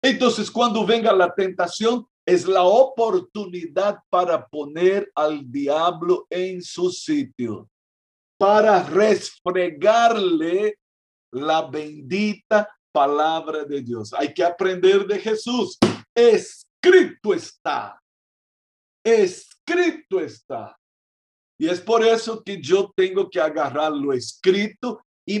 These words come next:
meterlo aquí, porque en algunas ocasiones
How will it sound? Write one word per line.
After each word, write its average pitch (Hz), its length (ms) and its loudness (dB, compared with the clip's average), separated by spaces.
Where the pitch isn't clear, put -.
meterlo 214 1000 0
aquí, 214 840 -4
porque 185 420 2
en 185 100 -2
algunas 202 680 -2
ocasiones 151 1160 -6